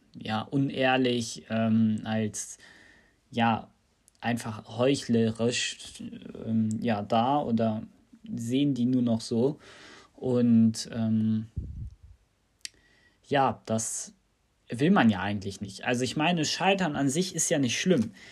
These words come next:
Äh, kommen wir mal wieder auf Connor zurück. So, eigentlich interessiert's ja keinen, ob er den Fight gewonnen oder verloren hat. So, ist ja nicht schlimm. Ich meine, er hat dreißig, zwanzig andere Fights gemacht und die alle gewonnen.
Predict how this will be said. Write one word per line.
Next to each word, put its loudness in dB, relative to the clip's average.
Äh, 6
kommen 0
wir 4
mal 4
wieder 2
auf -2
Connor -2
zurück. -2
So, 0
eigentlich 2
interessiert's -2
ja 0
keinen, -4
ob -6
er 2
den 4
Fight 0
gewonnen 4
oder 4
verloren 0
hat. -10
So, 4
ist 0
ja 4
nicht 2
schlimm. 4
Ich -2
meine, 2
er 0
hat -4
dreißig, 2
zwanzig 0
andere 2
Fights 0
gemacht 0
und 0
die 0
alle 2
gewonnen. 0